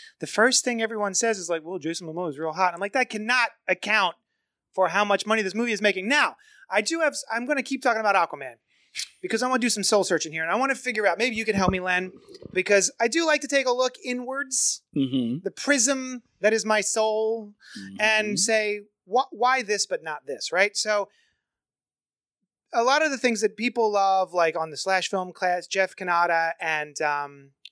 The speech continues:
Speaker 1: Devendra Hardwar, they really appreciated how classic comic booky it is.
Speaker 2: Yes.
Speaker 1: And I think one of the things that they mentioned was, <sighs> I don't know how early in the movie it, it, it happens, but at some point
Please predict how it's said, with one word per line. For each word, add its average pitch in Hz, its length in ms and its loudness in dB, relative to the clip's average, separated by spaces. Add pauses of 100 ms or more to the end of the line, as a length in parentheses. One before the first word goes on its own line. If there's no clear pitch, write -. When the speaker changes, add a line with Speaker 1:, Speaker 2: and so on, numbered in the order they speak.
Speaker 1:
Devendra 170 380 0
Hardwar, 160 380 2 (880)
they 175 100 -8
really 240 320 0
appreciated 196 800 0 (360)
how 190 640 2 (320)
classic 240 720 0
comic 202 420 -2
booky 180 400 -10
it 139 160 -6
is. - 480 -10
Speaker 2:
Yes. 117 300 0
Speaker 1:
And 190 100 0
I 196 60 2
think 285 140 -2
one 254 100 -2
of 233 80 -2
the 226 60 -2
things 220 200 -4
that 190 100 -8
they 185 120 -2
mentioned 208 360 -2
was, 156 380 -8 (1300)
<sighs> - 360 -6
I 233 60 4
don't 262 100 2
know 240 80 2
how 214 200 2
early 202 240 0
in 175 60 -6
the 165 60 -12
movie 180 360 -4
it, 151 160 -4
it, 156 200 -4
it 147 60 -14
happens, 170 400 -2
but 160 140 -2
at 156 100 -2
some 269 240 2
point 180 380 -6